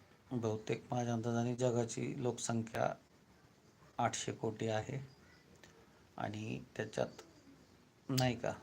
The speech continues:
दुर्धर आजारांबद्दल जे काही आशय आहेत, याच्यामध्ये सगळ्यात महत्त्वाचं जे काही कोष्टक आहेत जुळवाजुळवीची, तर त्या सगळ्या आशयाने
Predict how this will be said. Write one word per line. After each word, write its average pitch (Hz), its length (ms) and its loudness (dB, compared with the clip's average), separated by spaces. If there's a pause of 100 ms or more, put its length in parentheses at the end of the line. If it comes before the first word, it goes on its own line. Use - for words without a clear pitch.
दुर्धर 113 500 0
आजारांबद्दल 113 880 0 (1600)
जे 104 160 -2
काही 107 400 -2 (1500)
आशय - 420 0
आहेत, 104 420 -2 (120)
याच्यामध्ये 107 600 -4 (340)
सगळ्यात 107 340 -2 (140)
महत्त्वाचं 107 560 -4 (2000)
जे 113 140 0
काही 110 220 -2
कोष्टक 117 500 -2
आहेत 101 220 2 (100)
जुळवाजुळवीची, 101 800 -2 (760)
तर 117 120 -8 (100)
त्या 107 120 0
सगळ्या 110 440 0
आशयाने 107 520 -2